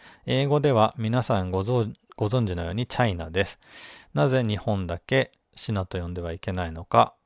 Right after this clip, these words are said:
不思議でしょうがありません。シナそば美味しいのに、てんてんてん。確かに、その、東シナ海とかっていうのも今も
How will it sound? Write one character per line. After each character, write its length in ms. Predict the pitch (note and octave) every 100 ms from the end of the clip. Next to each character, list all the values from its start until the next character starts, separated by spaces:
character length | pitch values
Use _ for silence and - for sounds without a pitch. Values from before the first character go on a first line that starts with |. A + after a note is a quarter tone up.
| -
不 120 | -
思 80 | G2+
議 120 | F2+
で 260 | F#2 C3 - _ _ _ _
し 120 | -
ょ 120 | G#2 F#2+
う 60 |
が 100 | F#2
あ 60 | E2
り 100 | E2
ま 160 | E2
せ 160 | - F#2+
ん。 100 | E2 _ _
シ 160 | - G#2
ナ 100 | G#2
そ 140 | -
ば 240 | G2 G2 -
美 80 | G#2+
味 80 | G#2+
し 220 | - A2+
い 20 |
の 160 | G#2 E2+
に、 240 | E2+ E2 _ - - - -
て 120 | F#2+
ん 100 | F2
て 180 | - D#2+
ん 60 |
て 180 | D#2+ F2+
ん。 140 | E2+ - _ _ - - - - - - _ _ _ _ _ _ _ _ _ _ G3 C3
確 240 | - F#3 -
か 140 | E3
に、 320 | A2+ F#2 E2+
そ 160 | E2 G#2
の、 580 | F#2 F2+ F2 E2 E2+ - _ _ _ _ _ _ _ _ _ _ _ _ _ _ _
東 520 | - C#3 C#3 D3+ -
シ 200 | D3+ -
ナ 120 | D3 D3
海 300 | - F2+ E2
と 140 | -
か 120 | -
っ 80 | -
て 100 | -
い 20 |
う 40 | E2+
の 60 |
も 140 | E2 F#2
今 240 | G2 F2
も 340 | F2 E2 D#2+